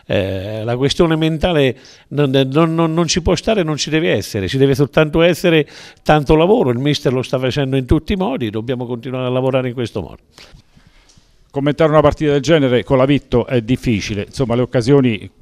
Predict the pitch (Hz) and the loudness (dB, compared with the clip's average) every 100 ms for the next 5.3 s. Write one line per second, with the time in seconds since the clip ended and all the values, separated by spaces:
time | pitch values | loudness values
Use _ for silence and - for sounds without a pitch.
0 | - 131 113 113 - 131 123 - 127 117 | -8 -4 -2 -4 -6 -2 -2 0 -2 -2
1 | 120 117 107 110 117 120 117 107 117 131 | -2 -2 -2 -2 -4 -4 -4 -2 -4 -2
2 | 120 107 98 120 - 123 117 110 92 98 | -4 -6 -8 -8 -6 -4 -2 -2 -6 -4
3 | - 127 120 123 120 131 113 - 117 117 | -2 0 0 -2 -2 0 0 0 -2 -2
4 | 127 117 113 107 113 110 110 113 107 113 | -2 -2 -4 -8 -8 -8 -6 -6 -6 -10
5 | 101 87 90 | -10 -12 -14